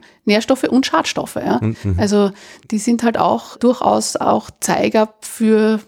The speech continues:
Speaker 1: gute Luftqualität oder so.
Speaker 2: Mhm.
Speaker 1: Das weiß man ja eh, wenn man dann
Speaker 2: Mhm.
Speaker 1: durch so einen Wald geht mit lauter Bartflechten und zeigt
Speaker 2: Mhm.
Speaker 1: das, okay, da ist viel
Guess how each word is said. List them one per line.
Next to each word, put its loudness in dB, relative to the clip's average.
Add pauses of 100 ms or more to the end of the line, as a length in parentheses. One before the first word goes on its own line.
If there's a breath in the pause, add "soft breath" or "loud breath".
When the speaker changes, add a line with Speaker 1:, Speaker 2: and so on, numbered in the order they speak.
(140)
Speaker 1:
gute -2
Luftqualität 2
oder 2
so. 2
Speaker 2:
Mhm. 2
Speaker 1:
Das 0
weiß -2
man 2
ja 2
eh, 0
wenn -2
man 0
dann 0
Speaker 2:
Mhm. -4 (280 loud breath)
Speaker 1:
durch -8
so 2
einen 2
Wald 0
geht -2
mit 0
lauter 0
Bartflechten -2
und 2
zeigt 0
Speaker 2:
Mhm. 0
Speaker 1:
das, -4
okay, -6
da -2
ist -4
viel -6